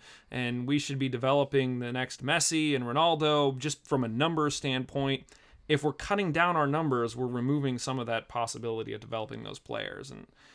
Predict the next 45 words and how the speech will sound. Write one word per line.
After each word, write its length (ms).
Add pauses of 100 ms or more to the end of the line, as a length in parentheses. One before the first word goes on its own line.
(260)
yeah, 140 (240)
I'm, 260
I'm, 280
I'm, 380
I'm 140
done 180
talking 220
about 160
him. 180
Okay, 180
so 100
let's 160
do 100
this. 220
What, 300
<laughs> 600
what, 340 (460)
I 60
guess 180
one 160
of 80
my 140
other 180
beefs 340
about 220
watching 360
a 40
U 180
S 200
A 120
game 320
is 460 (320)
I 120
don't 120
ever 220
feel 260
like 160
we 100
actually 380
leave 360
the 60
game 480 (380)
having 460
learned 400
anything, 480